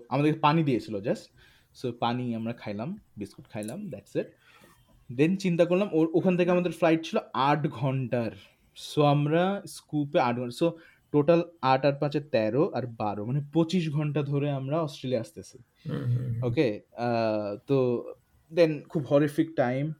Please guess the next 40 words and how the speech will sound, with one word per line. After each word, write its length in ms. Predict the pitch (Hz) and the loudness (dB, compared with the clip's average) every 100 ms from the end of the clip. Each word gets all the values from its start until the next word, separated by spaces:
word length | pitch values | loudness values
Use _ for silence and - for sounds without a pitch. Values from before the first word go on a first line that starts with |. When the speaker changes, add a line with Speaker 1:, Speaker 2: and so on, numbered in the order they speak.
| - | -6
Speaker 1:
আহ, 80 | 117 | -2
একটু 340 | 113 120 139 | 0 0 -2
ঘুমাইলাম, 720 | 143 139 127 127 127 131 131 101 | -2 -2 -2 -2 -2 -4 -8 -10
আহ, 60 | |
একটু 240 | 110 113 117 | -8 -6 -6
গা 280 | 120 113 | 0 2
এলালাম, 360 | 113 113 113 113 | 2 2 2 -2
যেহেতু 240 | 113 110 | -4 -6
এখন 360 | 107 110 107 104 - | -8 -8 -10 -12 -10
ফ্লাইটের 360 | 104 107 107 | -8 -6 -8
মধ্যে 300 | 107 104 113 | -8 -8 -8
আছি। 320 | 101 - 104 104 _ _ _ - - _ | -8 -8 -12 -12 _ _ _ -20 -20 _
আহ, 180 | 95 98 | -10 -8
তারপর 480 | - 107 - 113 107 | -4 -6 -2 -2 -2
কখন 280 | 120 123 120 | -4 -6 -4
টাইম 240 | 110 117 | -2 -2
কেটে 220 | 113 120 | -2 -2
গেল, 160 | 147 196 | 0 2
যখন, 360 | 151 139 151 160 | 0 2 0 -2
ও-, 140 | 135 131 | -4 4
যখন 260 | 165 160 185 | 4 4 2
almost 800 | 156 165 196 180 175 - - - | 6 6 6 4 2 -6 -18 -8
আমরা 440 | 131 139 147 143 143 _ - | -4 0 0 0 -4 _ -8
অস্ট্রেলিয়ার 460 | 160 - 190 190 | -8 -4 2 2
মধ্যে 120 | 196 | 2
ঢুকে 260 | 160 165 160 | 0 -2 0
অর্ধেক 480 | 175 139 139 160 160 | 2 2 2 0 2
পার 200 | 123 113 | 0 2
হয়ে 140 | 113 | -2
গেছি। 140 | 104 110 165 | -4 -4 0
So 60 | 160 - - | 0 -2 -20
সিডনি 440 | - - 196 180 214 | -10 0 2 4 2
এমন 180 | 175 | 4
একটা 160 | 185 185 | 2 0
কর্নারে, 600 | 190 143 135 120 113 233 | 2 0 2 0 0 -2
আপনি 220 | 127 143 | -4 -2
যেদিক 300 | 143 147 170 | 0 -2 -2
দিয়ে 120 | 156 143 | 2 4
আসবেন 340 | 135 131 151 | 4 0 -4
সিঙ্গাপুরে, 520 | - 131 123 113 170 | -4 -4 -4 -2 -2